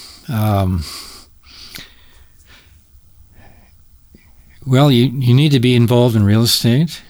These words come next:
So there should be a goal there, I think, um, to, to be buying real estate. Um, you, obv-, obviously, it's good to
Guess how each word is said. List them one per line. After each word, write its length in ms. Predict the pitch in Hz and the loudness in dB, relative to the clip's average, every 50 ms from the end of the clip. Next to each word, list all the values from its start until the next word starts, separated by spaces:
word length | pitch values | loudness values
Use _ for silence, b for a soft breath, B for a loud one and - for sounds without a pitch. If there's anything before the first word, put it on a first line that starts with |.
| b b b b b b b | b b b b b b b
So 220 | - - - 117 | -14 -10 -6 -4
there 80 | 113 104 | -4 -2
should 240 | - - 139 120 | -2 -2 -2 0
be 100 | 113 120 | 0 0
a 120 | 113 107 101 | 0 0 0
goal 300 | 104 117 127 127 123 117 | 0 0 0 0 0 0
there, 140 | 113 110 107 | 0 0 0
I 60 | 110 | -2
think, 400 | - - 123 117 104 - - - B B B B B B B B B B B B B B B B B - - | 0 0 0 0 0 -4 -14 -20 B B B B B B B B B B B B B B B B B -20 -14
um, 420 | 131 113 107 104 101 98 95 98 87 - - - | -10 -8 -6 -6 -4 -4 -4 -6 -8 -8 -6 -6
to, 220 | 117 98 104 113 | -4 -4 -4 -6
to 180 | - - - 117 | -6 -4 -2 0
be 140 | 110 107 | 2 2
buying 340 | 98 95 107 110 110 110 110 | 2 2 0 0 2 2 2
real 240 | 107 110 113 113 117 | 2 2 2 2 0
estate. 680 | 120 110 - - - 113 117 127 135 - - - - - b b b b b b b b b b b b b b b _ - | 0 0 -2 0 0 0 0 0 -2 -6 -10 -20 -20 -20 b b b b b b b b b b b b b b b _ -14
Um, 500 | 107 101 101 95 92 92 92 92 87 - B B B B | -10 -8 -8 -6 -6 -4 -4 -6 -6 -8 B B B B
you, 240 | B 110 107 107 104 113 - - - _ - | B -2 -2 -2 -2 -6 -10 -16 -16 _ -2
obv-, 460 | 123 120 123 120 101 95 - - - - | 0 2 2 2 0 -2 -6 -10 -10 -4
obviously, 580 | - 135 131 131 135 - - - 131 123 123 123 | -2 0 2 2 2 2 2 2 2 4 4 4
it's 160 | 123 120 - | 2 0 -2
good 180 | - - 135 120 | 0 0 0 0
to 80 | 120 | 0